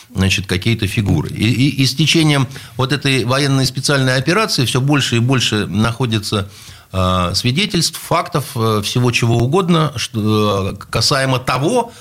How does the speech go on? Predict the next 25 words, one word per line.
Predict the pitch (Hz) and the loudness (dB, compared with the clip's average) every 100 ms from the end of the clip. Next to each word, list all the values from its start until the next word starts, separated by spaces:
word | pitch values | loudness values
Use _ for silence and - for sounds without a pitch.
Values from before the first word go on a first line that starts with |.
| - | -8
что | - - 139 | -2 -2 0
это | 175 208 180 - | 0 0 -2 -2
всё-таки | - 151 170 - | 0 0 0 0
самый | 135 127 151 | 0 0 2
настоящий | 156 - 104 120 131 120 87 | 0 0 0 2 2 0 0
неонацизм. | 101 113 117 113 - 90 76 - - - - - - - - | 0 2 2 0 0 -2 -2 -10 -14 -20 -20 -20 -20 -6 0
Значит, | 131 143 147 147 | 2 2 0 2
э, | 151 | 4
евреи | 160 185 196 | 4 6 4
оказались, | 170 151 160 160 160 147 127 120 | 2 2 0 2 2 2 2 2
э, | 123 127 | 2 2
в | 123 | 2
достаточно | 131 139 147 135 - 139 | 0 0 0 0 0 0
таком | 117 123 135 123 | 0 -2 0 -2
тяжёлом | 113 135 143 131 110 | 0 2 2 4 4
выборе, | 107 85 95 131 | 2 2 2 0
потому | - 151 151 | -2 0 2
что, | 143 151 | 2 0
с | 156 | 0
одной | 143 147 | 0 0
стороны, | 127 139 135 135 135 117 - - - | 0 0 0 2 0 -2 -8 -20 -4
есть | 131 131 - | 0 2 2
вот | 123 | 2
русские, | 135 117 - 120 | 2 2 2 0
которые, | 113 120 131 123 117 110 | 0 -2 -2 0 0 0